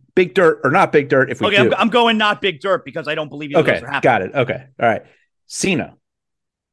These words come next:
Speaker 2: Yeah, I'm going Big Dirt 'cause I, I, I think it's possible. I think it's
Speaker 1: Okay.
Speaker 2: possible.
Speaker 1: All right, those are the only legends. All right. Couple guys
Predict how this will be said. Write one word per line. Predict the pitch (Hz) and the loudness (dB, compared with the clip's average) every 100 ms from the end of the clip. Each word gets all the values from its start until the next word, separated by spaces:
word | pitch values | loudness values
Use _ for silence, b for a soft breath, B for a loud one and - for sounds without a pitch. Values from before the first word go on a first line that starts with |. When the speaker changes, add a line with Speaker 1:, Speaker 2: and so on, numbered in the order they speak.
| _ _ _ _ _ _ _ _ _ _ | _ _ _ _ _ _ _ _ _ _
Speaker 2:
Yeah, | 185 254 254 | -4 0 2
I'm | 240 | 2
going | 233 262 247 | 2 2 2
Big | 156 226 160 | 0 -4 -2
Dirt | 185 208 208 | -2 -2 -4
'cause | 156 | -8
I, | 202 185 | -6 -6
I, | 208 | -6
I | 214 | -8
think | 269 392 | -6 -8
it's | - _ | -8 _
possible. | - 143 127 - 127 127 151 - | -16 -14 -12 -14 -10 -10 -10 -12
I | |
think | 240 - | -14 -14
it's | |
Speaker 1:
Okay. | - 110 - | -10 -8 -6
Speaker 2:
possible. | - 101 131 _ _ | -8 -12 -20 _ _
Speaker 1:
All | 190 | 2
right, | 147 110 | 2 4
those | 170 185 | 4 4
are | |
the | 180 | 4
only | 165 151 | 6 4
legends. | 104 - - | 2 -2 -2
All | 127 | 0
right. | 92 - B B B B _ | 0 -8 B B B B _
Couple | 185 185 | 0 0
guys | 165 170 156 151 131 | 2 4 4 2 0